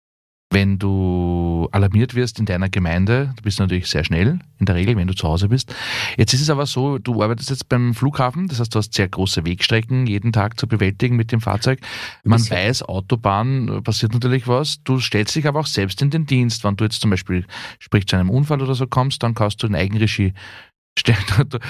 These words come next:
Speaker 1: da, da gibt's jetzt so ein leichtes Lächeln. Ich weiß schon, warum du so lächelst, <laughs> weil, ähm,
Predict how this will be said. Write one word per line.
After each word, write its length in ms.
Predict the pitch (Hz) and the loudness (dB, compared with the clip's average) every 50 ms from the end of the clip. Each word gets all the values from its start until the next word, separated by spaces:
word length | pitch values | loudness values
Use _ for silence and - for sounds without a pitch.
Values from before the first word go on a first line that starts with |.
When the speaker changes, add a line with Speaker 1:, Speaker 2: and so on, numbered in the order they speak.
| - - - - - - | -12 -14 -14 -18 -12 -2
Speaker 1:
da, 100 | - 147 | -2 0
da 120 | 113 143 139 | 2 0 2
gibt's 240 | - 170 147 - 170 | 2 0 0 0 -2
jetzt 140 | 151 - | -4 0
so 80 | - 160 | 0 0
ein 80 | 147 143 | 0 2
leichtes 720 | 135 135 135 123 120 120 143 170 156 - - 170 156 - | 0 0 0 2 2 2 0 -2 -4 -4 -4 -4 -2 -2
Lächeln. 520 | 139 131 120 123 139 165 160 160 - 151 143 | -2 0 0 2 2 0 -2 -4 -6 -8 -8
Ich 160 | 135 - 123 | -6 -2 0
weiß 220 | 110 110 135 147 | 2 2 2 2
schon, 220 | 147 - 151 143 131 | 0 -2 -4 -2 0
warum 300 | 123 123 123 156 190 196 | 0 0 2 0 0 0
du 80 | 131 131 | -2 -4
so 120 | 110 117 | -2 -2
lächelst, 600 | 110 104 104 113 110 113 147 147 139 - - - - 151 117 - - - - - | -2 0 0 -2 -2 -2 -2 -2 -2 -2 -4 -2 -2 -2 -2 -2 -4 -8 -8 -8
<laughs> 300 | 165 156 147 135 104 - | -8 -8 -8 -8 -8 -4
weil, 640 | 101 101 98 107 107 107 110 117 120 123 123 120 120 - | -4 0 2 2 2 2 2 2 2 0 0 -2 -2 0
ähm, 400 | - 117 113 113 117 117 107 | 0 0 2 2 0 0 -2